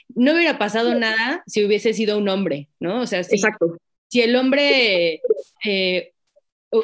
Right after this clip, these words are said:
Speaker 1: si Eva hubiese sido hombre, esto ni hubiese sido nota, porque ni hubiera levantado la voz, ¿no? O sea,
Speaker 2: Ujú.
Speaker 1: de entrada eso, eso, eso primero, ¿no? Y para quienes
Speaker 2: Claro.
Speaker 1: de pronto lo llegan a hacer,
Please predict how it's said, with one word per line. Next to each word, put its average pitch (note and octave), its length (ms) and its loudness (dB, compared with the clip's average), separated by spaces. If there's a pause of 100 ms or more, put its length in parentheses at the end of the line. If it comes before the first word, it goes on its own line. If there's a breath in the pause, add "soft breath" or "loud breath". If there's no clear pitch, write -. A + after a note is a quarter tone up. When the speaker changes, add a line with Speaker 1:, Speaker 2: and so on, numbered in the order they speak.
Speaker 1:
si C4 160 0
Eva C#4+ 160 4
hubiese C#4+ 320 2
sido A#3+ 300 2
hombre, B3+ 340 2 (380)
esto A#3+ 240 0
ni C4+ 120 6
hubiese A#3+ 300 2
sido A#3 220 2
nota, G#3+ 480 -6 (120)
porque B3 220 0
ni A#3+ 120 4
hubiera B3 240 0
levantado G3 460 -2
la F#3+ 140 -2
voz, E3 380 -6
¿no? G#3+ 320 -8 (100)
O - 120 -8
sea, - 100 0
Speaker 2:
Ujú. G#3 120 6
Speaker 1:
de A#3 40 6
entrada C#4+ 440 2
eso, G3+ 300 -2
eso, G3+ 280 -4
eso A3+ 260 -4
primero, F3 340 -4
¿no? F3+ 240 -6
Y A3 120 -2
para G#3 280 -2
quienes G3 280 2
Speaker 2:
Claro. G#3 120 -4
Speaker 1:
de - 80 -20
pronto C4+ 220 -2
lo C#4+ 100 2
llegan G#3+ 320 -2
a F3+ 60 -2
hacer, G#3 380 -4